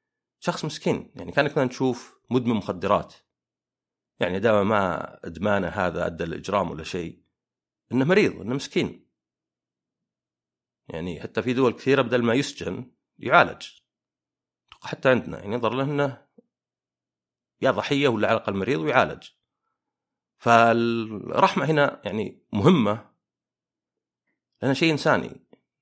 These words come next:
ويعني، حتى خلينا نقول في أبهى حلتها إذا كانت على شخص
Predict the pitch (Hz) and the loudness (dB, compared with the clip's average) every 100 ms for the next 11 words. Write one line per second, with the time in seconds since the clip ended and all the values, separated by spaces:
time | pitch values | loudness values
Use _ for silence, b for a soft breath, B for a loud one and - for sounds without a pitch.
0 | _ _ _ _ _ _ - 90 87 - | _ _ _ _ _ _ -12 -10 -10 -8
1 | 90 92 - 104 - 113 104 - 117 113 | -6 -6 -6 -10 -4 0 0 0 -2 0
2 | 120 - 165 123 123 120 117 123 - 104 | -2 2 2 2 -4 0 0 0 -2 -4
3 | - _ _ _ _ _ _ _ _ _ | -4 _ _ _ _ _ _ _ _ _
4 | - 107 - 131 123 95 113 110 127 113 | -6 -6 0 2 2 2 2 2 0 -4
5 | - - - | -4 -20 -20